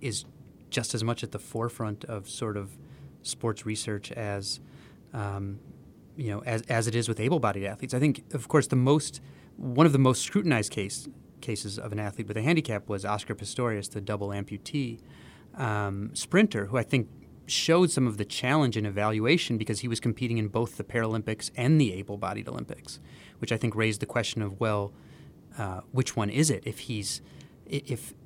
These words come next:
if we're going to make classifications for people with handicaps, how, how is he handicapped if he's also in the able-bodied Olympics? And some of the research that came out of that,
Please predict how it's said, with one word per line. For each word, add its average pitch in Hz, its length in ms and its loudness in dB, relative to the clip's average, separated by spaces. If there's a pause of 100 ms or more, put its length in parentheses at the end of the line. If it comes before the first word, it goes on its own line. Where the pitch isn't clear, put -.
if - 200 -6
we're 127 160 4
going 127 360 4
to - 300 -2
make 117 280 2
classifications - 840 0
for - 80 -8
people 117 200 -2
with 110 120 0
handicaps, 139 640 2
how, 113 420 2
how 120 200 2
is 110 100 -4
he 117 120 -4
handicapped 120 440 0
if - 40 -14
he's 107 140 -6
also 110 300 -2
in 101 80 -2
the 101 80 -4
able-bodied 117 440 0
Olympics? 101 360 -6
And 120 100 -4
some 165 160 2
of 147 60 2
the 131 80 2
research 127 320 -2
that 113 60 -6
came 117 200 -2
out 107 80 2
of 98 100 -4
that, 147 280 4